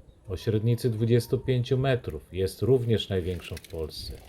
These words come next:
Pobiła w ten sposób rekord należący do kopuły Bazyliki Świętej Górze koło Gostynina,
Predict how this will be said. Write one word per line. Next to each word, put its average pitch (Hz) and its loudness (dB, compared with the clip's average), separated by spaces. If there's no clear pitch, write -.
Pobiła 113 2
w 120 -10
ten 117 -2
sposób - -8
rekord 98 -2
należący 98 0
do 95 2
kopuły 104 -2
Bazyliki 90 -4
Świętej 92 -6
Górze 82 -2
koło 92 0
Gostynina, 104 0